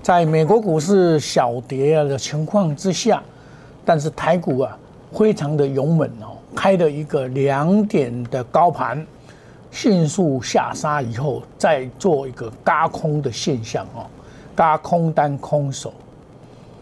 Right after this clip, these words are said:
那目前是大涨了一百一十四点七五点，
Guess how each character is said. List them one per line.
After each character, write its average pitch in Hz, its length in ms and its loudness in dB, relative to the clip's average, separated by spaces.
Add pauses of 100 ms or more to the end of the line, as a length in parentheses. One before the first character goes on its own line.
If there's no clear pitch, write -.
(320)
那 311 80 4 (460)
目 359 180 4
前 180 360 2
是 196 160 -2
大 196 240 4
涨 131 200 -4
了 131 220 -4
一 247 100 2
百 107 460 -2
一 202 140 2
十 170 120 -6
四 165 280 -4
点 123 240 -6
七 - 260 0
五 156 140 4
点， 143 160 0